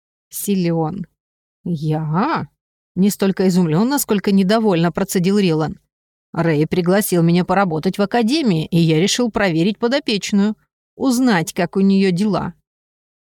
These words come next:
А она надумала свести счёты с жизнью.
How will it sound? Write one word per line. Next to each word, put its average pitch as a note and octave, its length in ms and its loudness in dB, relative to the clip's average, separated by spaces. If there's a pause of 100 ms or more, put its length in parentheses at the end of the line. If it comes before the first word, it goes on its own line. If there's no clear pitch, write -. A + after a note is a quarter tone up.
(260)
А A3 200 0
она B3+ 260 2
надумала D4 600 2
свести G3 600 0
счёты G3 420 0
с G3 40 0
жизнью. F3+ 640 -4